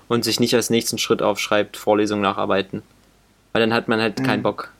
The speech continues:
Speaker 1: Weil man muss,
Speaker 2: Mhm.
Speaker 1: man muss, wie, weil wir das letzte Mal schon gesagt haben, man muss erst dann drüber nachdenken, bevor man loslegen kann. Und das ist immer eine große Hindernis.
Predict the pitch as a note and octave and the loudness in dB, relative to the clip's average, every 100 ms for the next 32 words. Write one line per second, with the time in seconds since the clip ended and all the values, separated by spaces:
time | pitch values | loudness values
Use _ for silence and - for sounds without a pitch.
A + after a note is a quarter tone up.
0 | _ _ _ _ _ - A2 A2 A2+ A#2+ | _ _ _ _ _ -2 2 2 2 0
1 | - - - - B2+ B2 A#2+ A#2 A#2+ - | 0 -6 -14 -6 -2 0 0 2 0 -2
2 | - A2+ C3 A#2+ B2+ B2+ C3 C3 - B2 | -6 -2 0 2 2 4 2 2 0 0
3 | A2+ A#2 A2 A2 - A2 A2+ B2+ C3 B2 | 0 0 2 0 0 0 2 2 2 0
4 | - A#2+ A2+ A2+ A2 A2+ A#2 - A2+ A2 | 0 0 0 2 2 2 0 0 0 0
5 | G#2+ - G#2+ G2+ G#2+ G#2+ A2 G2+ G2+ G2+ | -4 0 0 0 -2 -2 0 -2 -2 -6
6 | G#2 G2+ G#2 G2 - G2+ G2+ G2+ G2+ - | -4 -4 -6 -6 -6 -4 -4 -2 -2 -2
7 | A2+ G#2+ G2+ G2+ G#2+ - | -4 -4 -2 -4 -6 -10